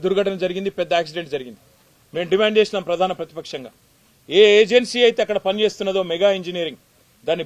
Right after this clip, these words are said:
బ్లాక్ లిస్ట్ చేయండి, వెంటనే ఎంక్వైరీ కాల్ ఫర్ చేయండి, ఆ సంస్థను బ్లాక్ లిస్టులో పెట్టండి, రాష్ట్రంలో ఒక్క వర్క్ కూడా ఇయ్యొద్దు.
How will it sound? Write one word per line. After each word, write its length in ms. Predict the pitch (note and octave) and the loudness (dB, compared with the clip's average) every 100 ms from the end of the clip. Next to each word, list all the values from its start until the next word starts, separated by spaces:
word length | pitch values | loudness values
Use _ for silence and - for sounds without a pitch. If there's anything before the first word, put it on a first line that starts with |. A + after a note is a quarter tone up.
| B2+ | 2
బ్లాక్ 300 | F3 A3 A3+ | 4 4 -2
లిస్ట్ 160 | G#3+ G3+ | -8 -2
చేయండి, 400 | G3 F#3 D#3+ E3 C3 - _ _ _ - | -2 -2 -4 -8 -8 -14 _ _ _ -4
వెంటనే 340 | F3 G3+ G#3+ G3 | -2 2 2 0
ఎంక్వైరీ 320 | F#3 G#3 G#3 G3+ | 0 2 2 2
కాల్ 160 | G3 F#3 | 2 0
ఫర్ 120 | F3+ | -4
చేయండి, 360 | F3 E3+ D#3+ D#3 C3+ - _ _ | -4 -6 -8 -10 -12 -16 _ _
ఆ 100 | D3 D#3 | -6 -4
సంస్థను 380 | E3+ F#3 - G3+ D3 | -6 -6 -4 -4 0
బ్లాక్ 280 | F3 G#3+ G3+ | 2 2 -2
లిస్టులో 320 | G3+ F3+ F#3 F3 | -8 -4 -2 -2
పెట్టండి, 380 | - G3+ G#3+ B3 _ _ _ | -2 -2 0 -2 _ _ _
రాష్ట్రంలో 580 | C#3 E3+ G3+ - G#3 G3+ E3+ | -2 0 0 -4 -2 0 0
ఒక్క 180 | F3+ - G3+ | -2 2 2
వర్క్ 200 | F#3+ F#3+ G3+ | 2 0 0
కూడా 100 | G#3 | 0
ఇయ్యొద్దు. 420 | F#3+ F#3+ F#3+ E3 | 2 0 0 2